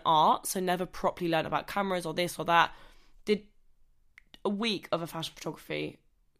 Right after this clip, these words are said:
like, um, degree and was like, "Nah, fuck this." And then after two months, I was like, "No, no, no, seriously, fuck this."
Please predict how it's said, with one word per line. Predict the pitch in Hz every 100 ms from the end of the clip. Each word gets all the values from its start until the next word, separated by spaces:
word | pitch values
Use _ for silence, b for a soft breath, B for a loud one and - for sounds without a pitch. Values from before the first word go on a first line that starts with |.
| _ _
like, | 160 160 - -
um, | 170 151 147 143 147 - _ _ _ -
degree | - 160 - 82 -
and | - 170
was | 156
like, | 147 - - -
"Nah, | - - -
fuck | - -
this." | - - - B B B
And | 180
then | 175
after | 165 -
two | 156 165
months, | 156 170
I |
was | 156
like, | 156
"No, | - 156
no, | 151
no, | 143
seriously, | 156 - - - -
fuck | - -
this." | - -